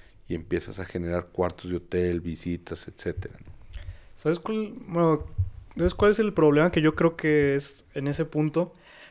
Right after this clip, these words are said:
Speaker 2: Pues bueno, hay, hay ciudades que cuentan con mejor servicio que otras. Y con servicio me refiero a cómo te tratan en una ciudad y cómo te tratan en otra.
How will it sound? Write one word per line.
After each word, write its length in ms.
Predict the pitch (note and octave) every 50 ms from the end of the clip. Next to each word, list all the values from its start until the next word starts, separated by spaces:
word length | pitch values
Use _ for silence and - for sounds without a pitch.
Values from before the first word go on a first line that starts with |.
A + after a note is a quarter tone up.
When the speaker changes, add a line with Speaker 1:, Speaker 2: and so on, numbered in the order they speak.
| - - - - - - _ _ _ _ - - - - - - - -
Speaker 2:
Pues 160 | - E3 E3+
bueno, 160 | F#3 F#3+ G3
hay, 100 | G3 G3+ A3+ -
hay 340 | F3 G#3 G#3+ A3 A3 - - -
ciudades 340 | - - A3 G3 F#3+ G3+ G3+
que 120 | - E3+ -
cuentan 420 | - - D#3+ E3 E3+ E3 F#3 F#3
con 180 | - - D#3 C#3
mejor 260 | C3 A#2+ C#3 C#3 C#3
servicio 480 | - E3+ D3 C#3 C#3+ C#3 - E3 D3
que 100 | - -
otras. 400 | B2 B2 - - - - - -
Y 80 | - B2
con 220 | - - B2+ B2
servicio 420 | - C#3 B2+ B2 C3 B2+ - D#3+ D#3+
me 140 | D#3+ D3 C3
refiero 300 | B2+ A#2 - C#3+ D3 D3+
a 60 | D3+
cómo 200 | - D#3 D#3 D3+
te 100 | - C#3
tratan 500 | - C#3 C#3 C#3 - D#3 D3+ D3 C#3 C3
en 80 | B2+
una 140 | C3 C3+ C#3+
ciudad 240 | C#3+ - D3 C3 C3+
y 80 | C#3 C3+
cómo 200 | - C3+ C3 C3
te 100 | - -
tratan 340 | - C3 B2+ - C3+ B2+
en 120 | B2 A#2 A#2
otra. 260 | A2+ - - -